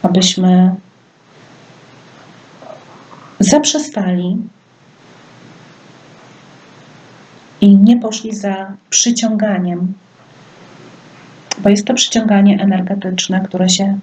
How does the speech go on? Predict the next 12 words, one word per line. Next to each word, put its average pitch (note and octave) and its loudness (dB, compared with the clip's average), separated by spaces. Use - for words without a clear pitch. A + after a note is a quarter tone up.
pojawiło, F3+ 2
które G3 2
się F#3 -2
odpamiętało. G#3+ 2
Jesteśmy A3+ 2
tą A#3+ 0
samą A3 -2
energią, F#3+ 0
jesteśmy F#3+ 2
tą G3+ 0
samą G3+ 4
duszą. F#3+ -4